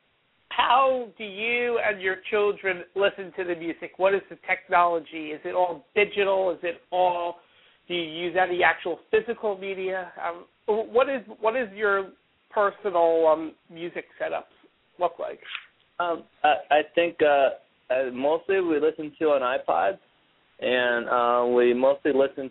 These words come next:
Speaker 2: to plugging into, like, an iPod, uh, a dock. And right now, our favorite one to use is, uh, uh, um, the, uh, Beatbox, the Beats by Dre Beatbox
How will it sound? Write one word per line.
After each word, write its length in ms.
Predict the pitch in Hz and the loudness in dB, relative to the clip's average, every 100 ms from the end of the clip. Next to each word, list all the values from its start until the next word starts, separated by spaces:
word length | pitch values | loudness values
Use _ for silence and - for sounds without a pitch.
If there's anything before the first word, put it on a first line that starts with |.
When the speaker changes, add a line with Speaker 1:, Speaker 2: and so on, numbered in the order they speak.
| - | -4
Speaker 2:
to 400 | 139 131 131 131 - | 2 4 4 2 0
plugging 440 | 139 131 123 123 | 0 0 0 -2
into, 580 | 131 127 - 131 127 123 120 _ _ _ - | -2 -2 -2 2 4 2 -2 _ _ _ -2
like, 180 | 120 - | -2 0
an 80 | 120 | 0
iPod, 580 | 123 127 135 123 123 120 | 0 -2 0 2 2 2
uh, 400 | 117 113 - 113 | 2 2 2 0
a 40 | - | 2
dock. 340 | 135 110 - - | 2 0 -4 -2
And 200 | 110 110 | -2 2
right 240 | 113 - | 2 2
now, 400 | 117 117 113 110 | 0 2 2 2
our 140 | 113 110 - | 2 0 2
favorite 260 | 117 110 | 0 0
one 220 | 101 110 110 | 0 0 -2
to 80 | |
use 380 | 104 113 113 113 - | -6 -4 -4 -4 -4
is, 360 | 107 107 104 - | 0 0 0 0
uh, 420 | 104 101 101 101 - - 101 | 4 4 4 0 -4 -4 0
uh, 240 | 98 92 - _ _ _ _ - | 2 0 -4 _ _ _ _ -6
um, 460 | 107 98 98 95 98 | 0 2 2 -2 -4
the, 240 | 101 104 98 | 0 2 4
uh, 380 | 95 92 90 - _ | 4 4 2 -2 _
Beatbox, 500 | 135 139 - 117 107 - - - | -6 -4 -2 0 0 -6 -20 -6
the 60 | 110 | -4
Beats 240 | 123 123 - | -2 -2 0
by 120 | 113 | 0
Dre 260 | 113 104 | 2 0
Beatbox 440 | - 131 - 104 | -2 -4 0 -2